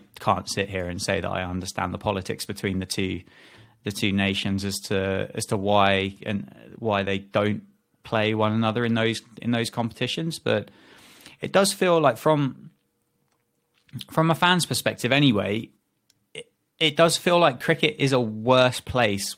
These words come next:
with the fact that we have to wait so long for those two, for those two powerhouses to come together. It'd be kind of, it would be a similar kind of thing to, to City and United, like, refusing to play one another, like Barcelona and Real Madrid to kind of go,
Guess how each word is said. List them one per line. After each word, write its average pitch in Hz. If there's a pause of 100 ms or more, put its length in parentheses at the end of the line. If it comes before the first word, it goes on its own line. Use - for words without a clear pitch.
with 110
the -
fact -
that 113
we 117
have 113
to 120
wait 107
so 120
long 107
for 107
those 104
two, 104 (460)
for -
those 113
two 120
powerhouses 113
to -
come 127
together. 123 (420)
It'd 143
be 156
kind 156
of, 143
it 147
would 151
be 170
a 160
similar 151
kind 131
of -
thing 127
to, 107 (300)
to 117
City 117
and 104
United, 113
like, 98
refusing 104
to 101
play 113
one 95
another, 104 (360)
like 117
Barcelona 117
and 104
Real 107
Madrid 101
to -
kind 101
of 101
go, 101